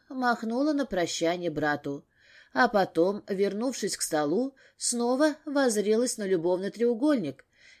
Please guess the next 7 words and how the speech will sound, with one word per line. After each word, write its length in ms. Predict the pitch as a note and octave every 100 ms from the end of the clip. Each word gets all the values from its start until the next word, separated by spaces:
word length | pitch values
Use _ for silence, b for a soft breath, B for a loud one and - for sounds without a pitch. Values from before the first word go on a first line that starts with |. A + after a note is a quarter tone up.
| -
где 280 | E3+ G3
самым 520 | G3+ - F#3+ E3+ D#3 C#3+
тупым 420 | E3 D#3 E3 D3+
углом 440 | D3 D#3+ G#3+ C4 -
оказался 840 | C4+ - G#3+ E3 E3+ F#3 - C4 A#3+
её 320 | - B3 F#3+
брат. 440 | E3+ D3+ C#3+ C#3+